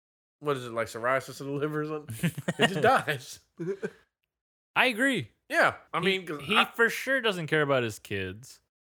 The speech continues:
Speaker 2: Uh, fuck his wife or
Speaker 1: 'Cause
Speaker 2: his
Speaker 1: the minute that
Speaker 2: ex-wife.
Speaker 1: mask fucking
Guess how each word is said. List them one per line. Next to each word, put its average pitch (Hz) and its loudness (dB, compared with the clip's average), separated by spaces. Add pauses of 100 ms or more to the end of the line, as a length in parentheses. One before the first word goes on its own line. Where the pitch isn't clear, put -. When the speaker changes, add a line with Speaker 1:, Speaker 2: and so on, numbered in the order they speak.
(220)
Speaker 2:
Uh, 147 -4
fuck 220 0
his 131 0
wife 98 -2
or - -6
Speaker 1:
'Cause 107 2
Speaker 2:
his - 0
Speaker 1:
the - 4
minute - 4
that 285 6
Speaker 2:
ex-wife. 202 0
Speaker 1:
mask 277 6
fucking 247 2